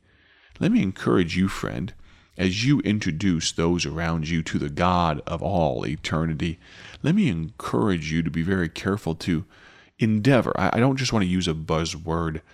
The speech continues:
but maybe consider being relative to people's situations. A great way to do so is to use gospel tracts. Why is it that we here at Bible Tracts Incorporated have over fifty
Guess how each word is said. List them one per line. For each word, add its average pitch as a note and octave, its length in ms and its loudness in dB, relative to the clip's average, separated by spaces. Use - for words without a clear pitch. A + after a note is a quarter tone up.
but - 160 -2
maybe D#3 320 6
consider G2 520 2
being D#2+ 460 0
relative E2 800 -2
to - 140 -4
people's - 360 -4
situations. - 840 -4
A D#2+ 140 -2
great F2 360 0
way F#2 140 2
to D#2 80 2
do F2+ 220 0
so D3+ 380 0
is F#2 200 0
to G2+ 120 0
use D#2+ 540 -2
gospel - 680 -2
tracts. - 500 -4
Why G2 540 2
is F2+ 240 2
it - 200 -4
that F#2 140 -6
we A2 340 6
here G2+ 300 2
at B1 80 -2
Bible E2 300 0
Tracts D#2+ 300 -2
Incorporated D#2 640 -2
have D#2 320 0
over E2+ 320 0
fifty F#2 640 -2